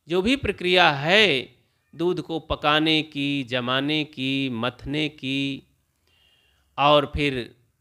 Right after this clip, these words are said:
तपाने की, ये काम नहीं करेंगे तो घी निकल नहीं सकता है।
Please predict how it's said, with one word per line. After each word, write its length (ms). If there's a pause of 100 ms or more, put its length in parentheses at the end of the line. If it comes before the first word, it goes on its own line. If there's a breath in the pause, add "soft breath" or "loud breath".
(600)
तपाने 500
की, 560 (260)
ये 120
काम 340
नहीं 360
करेंगे 600 (1200)
तो 120
घी 220
निकल 460
नहीं 160
सकता 460
है। 300